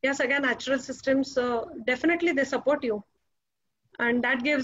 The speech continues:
त्याचा जो काही look असतो, त्याचं जे काही उत्तर दिसतं ना, ते चेहऱ्यावरच दिसतं मला वाटतं. त्यामुळे, अ, मला ह्याबद्दल detail खूप आता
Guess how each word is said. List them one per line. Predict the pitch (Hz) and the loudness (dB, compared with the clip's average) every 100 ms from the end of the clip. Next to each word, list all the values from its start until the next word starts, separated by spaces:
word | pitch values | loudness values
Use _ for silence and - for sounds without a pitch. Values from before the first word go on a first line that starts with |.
| - | 0
त्याचा | 254 269 | 0 2
जो | 285 294 | 2 2
काही | 294 277 | 4 4
look | 277 285 | 4 4
असतो, | 277 277 | 2 2
त्याचं | 269 254 262 262 | 2 2 2 2
जे | 254 | 2
काही | 254 254 262 | 2 2 4
उत्तर | 254 262 311 302 | 2 0 0 2
दिसतं | 294 294 277 | 2 2 0
ना, | 262 | 0
ते | 262 277 | 0 -2
चेहऱ्यावरच | 285 262 262 269 277 240 | 2 2 4 4 4 2
दिसतं | 233 233 226 | 0 0 0
मला | 208 196 | 0 0
वाटतं. | 190 - 196 190 _ _ _ _ _ _ _ _ _ - | -2 -4 -4 -4 _ _ _ _ _ _ _ _ _ 0
त्यामुळे, | 233 240 254 247 247 233 | 2 4 4 4 4 2
अ, | 214 208 - - _ _ _ _ | 2 -2 -8 -16 _ _ _ _
मला | 254 247 254 | -2 2 2
ह्याबद्दल | 254 254 262 269 | 2 2 2 2
detail | 233 254 277 277 | 2 0 2 0
खूप | 294 294 - | 2 0 -2
आता | - - 254 - 269 269 240 | -6 -4 -6 0 2 4 2